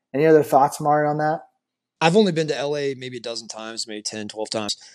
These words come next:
Speaker 2: When we, so I walked the path that Warner told me to get to Mid City and then to Century City, spent the night, had dinner, had a wonderful time in L A.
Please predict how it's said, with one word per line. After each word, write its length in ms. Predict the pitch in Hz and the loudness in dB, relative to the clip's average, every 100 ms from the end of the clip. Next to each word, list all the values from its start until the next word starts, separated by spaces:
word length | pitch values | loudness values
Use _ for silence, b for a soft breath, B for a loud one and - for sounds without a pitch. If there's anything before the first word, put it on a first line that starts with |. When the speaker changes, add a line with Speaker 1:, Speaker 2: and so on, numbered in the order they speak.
| b b b b _ _ - | b b b b _ _ -4
Speaker 2:
When 380 | 165 143 160 156 | -2 2 4 6
we, 300 | 170 180 170 - - | 6 6 4 0 -4
so 220 | 170 139 | 0 2
I 100 | 151 | 2
walked 460 | 156 151 156 - 151 | 0 2 0 0 -10
the 80 | |
path 380 | - 139 131 131 | -10 -6 -4 -6
that 100 | 135 | -12
Warner 220 | 117 135 123 | -14 -14 -12
told 240 | 131 127 | -10 -8
me 80 | 120 | -6
to 40 | |
get 120 | 120 | -8
to 80 | 113 | -6
Mid 180 | 120 117 | -4 0
City 240 | - 123 | 0 0
and 100 | 120 | -4
then 80 | 113 | -4
to 40 | 110 | -2
Century 320 | - 113 113 - | -2 -2 -8 -6
City, 280 | 123 120 113 | -2 -2 -2
spent 240 | - 127 | -4 -6
the 80 | 120 | -4
night, 240 | 120 117 | -4 -2
had 160 | 113 104 | -4 -4
dinner, 240 | 113 113 | -4 -4
had 100 | 110 | -4
a 40 | 107 | -6
wonderful 340 | 120 117 110 | -6 -8 -8
time 260 | - 113 107 | -6 -4 -4
in 80 | 107 | -6
L 220 | 104 113 | -4 -2
A. 240 | 107 104 | -2 -4